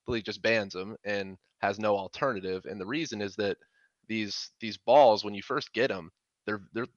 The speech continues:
they're almost, like, chalky. They're just slick. And so the, the reason people first started using, uh, the su-, the substances was just to get a grip on the ball. And the Spider Tack was probably taking it too far. I don't know if you guys have ever grabbed that.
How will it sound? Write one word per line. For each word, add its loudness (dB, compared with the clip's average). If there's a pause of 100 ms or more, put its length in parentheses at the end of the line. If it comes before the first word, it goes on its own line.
they're 4
almost, 2
like, -6
chalky. 0
They're -6
just -2
slick. -2 (540)
And -6
so 2
the, -6
the -6
reason 0
people -2
first 0
started 2
using, -4 (380)
uh, 0 (180)
the -12
su-, -2 (120)
the -8
substances 0
was -12
just -4
to -6
get 0
a -8
grip -2
on -2
the -12
ball. -4 (600)
And 2 (1600)
the 0
Spider 4
Tack 6
was -6
probably 6
taking 0
it -8
too -4
far. 4
I 8
don't 2
know 0
if -6
you -10
guys -4
have -10
ever -4
grabbed 0
that. 2